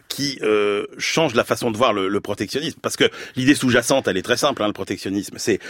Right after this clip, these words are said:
je défavorise les produits étrangers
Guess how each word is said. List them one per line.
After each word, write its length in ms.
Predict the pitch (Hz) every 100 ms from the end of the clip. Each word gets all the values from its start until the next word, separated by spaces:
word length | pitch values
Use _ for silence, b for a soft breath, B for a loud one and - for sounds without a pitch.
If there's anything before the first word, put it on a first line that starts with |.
| B B
je 180 | 90 135
défavorise 800 | 104 98 123 127 117 113 123 92
les 100 | 101
produits 520 | - 113 104 107 104 - b b -
étrangers 720 | 113 - 113 107 131 196